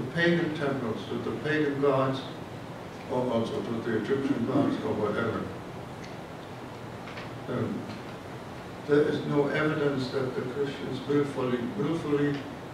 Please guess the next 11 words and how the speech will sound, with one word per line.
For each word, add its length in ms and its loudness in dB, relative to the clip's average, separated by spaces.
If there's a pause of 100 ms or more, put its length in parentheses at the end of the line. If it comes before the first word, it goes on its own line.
(140)
destroyed 680 6
any 220 2
of 140 2
those. 280 -4 (160)
They 80 8
were 260 4
not 260 2
the 220 4
enemies 540 2
of 260 -4
Christianity. 440 -6